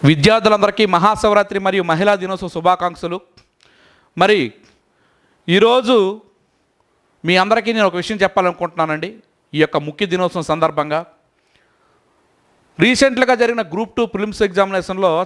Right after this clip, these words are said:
చాలామంది నాకు ఫోన్ చేసి, "సార్, ఎగ్జామ్ బాగా రాయలేదు, అందువల్ల మీ ఆత్మహత్య చేసుకోవడమే మాకు శరణ్యం,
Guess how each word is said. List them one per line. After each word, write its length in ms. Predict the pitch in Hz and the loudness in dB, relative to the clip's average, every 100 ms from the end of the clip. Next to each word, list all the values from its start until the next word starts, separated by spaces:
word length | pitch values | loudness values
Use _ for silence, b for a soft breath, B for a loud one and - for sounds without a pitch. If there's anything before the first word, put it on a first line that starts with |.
| - | 0
చాలామంది 440 | 185 226 233 226 202 | 0 2 0 -4 -6
నాకు 180 | 190 | -8
ఫోన్ 300 | 160 165 175 | -8 -8 -6
చేసి, 300 | 180 165 170 | -6 -6 -8
"సార్, 240 | 127 180 170 | -2 0 0
ఎగ్జామ్ 340 | 151 208 214 | -2 -2 0
బాగా 280 | 170 190 196 | 0 0 0
రాయలేదు, 560 | 170 165 160 151 151 - _ _ _ _ _ - | 0 -2 -4 -6 -8 -10 _ _ _ _ _ -4
అందువల్ల 320 | 160 170 196 | -2 0 0
మీ 100 | 185 | 0
ఆత్మహత్య 500 | 156 185 214 208 196 | 0 -2 -4 -8 -6
చేసుకోవడమే 360 | 175 - 180 175 | -8 -6 -6 -4
మాకు 180 | 165 - | -6 -4
శరణ్యం, 460 | 151 165 165 123 | -4 -2 -4 -6